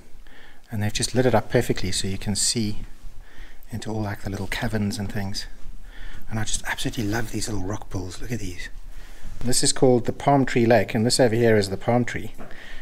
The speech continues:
And the guide was just telling me that this is, uh, twenty-five thousand years. Uh, at least the age of the palm tree, and then the water in the background here, this lake,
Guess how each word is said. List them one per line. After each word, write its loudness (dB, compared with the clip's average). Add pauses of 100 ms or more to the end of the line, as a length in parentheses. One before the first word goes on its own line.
(120)
And 0
the -2
guide 8
was 6
just 2
telling 6
me 6
that 4
this 6
is, 2 (500)
uh, 2
twenty-five 2
thousand 4
years. 2 (920)
Uh, 2
at 0
least 0
the 4
age 8
of 8
the 4
palm 6
tree, 2
and 0
then 4
the 2
water 4
in 4
the 2
background 0
here, -4
this 0
lake, -2